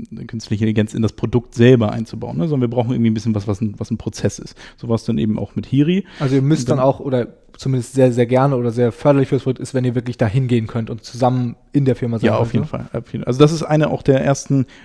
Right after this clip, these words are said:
Speaker 1: und wichtigsten Erkenntnisse, die wir, die der Torben Grehn und ich in der K-I-Werkstatt gemacht haben. Ohne das Prozesswissen geht es nicht. Also wir haben auch ein, zweimal versucht, einen Datensatz auszuwerten, ohne vorher im Betrieb gewesen zu sein. Das ist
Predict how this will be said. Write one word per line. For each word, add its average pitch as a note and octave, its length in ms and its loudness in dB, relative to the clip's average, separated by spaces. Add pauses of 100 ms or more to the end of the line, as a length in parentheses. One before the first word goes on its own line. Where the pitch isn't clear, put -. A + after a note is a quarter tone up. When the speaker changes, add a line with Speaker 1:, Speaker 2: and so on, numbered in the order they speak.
(140)
Speaker 1:
und A#2 200 0
wichtigsten - 440 -2
Erkenntnisse, D3+ 640 0
die B2+ 300 -8
wir, B2+ 340 2
die A#2+ 140 -8
der G#2+ 100 -4
Torben A#2 240 0
Grehn B2+ 240 0
und C3 100 -4
ich - 300 -8 (200)
in B2+ 80 -2
der A#2+ 120 2
K-I-Werkstatt B2+ 600 -4
gemacht B2 280 -2
haben. C#3 280 2 (340)
Ohne E3+ 300 2
das - 320 -4
Prozesswissen A#2 920 -2 (160)
geht B2 220 0
es - 100 -14
nicht. - 320 -12
Also A2 300 -2 (640)
wir A2 240 2
haben D3 380 -2
auch - 300 -6
ein, C3+ 200 -2
zweimal C3+ 280 0
versucht, C3 380 -4 (180)
einen B2 140 -2
Datensatz B2 400 0
auszuwerten, - 520 -2
ohne D#3+ 300 0
vorher C#3 520 -2 (280)
im C3 140 2
Betrieb C#3+ 320 -4
gewesen D#3+ 260 -4
zu D#3 140 -8
sein. E3+ 180 -2
Das - 200 -10
ist - 140 -20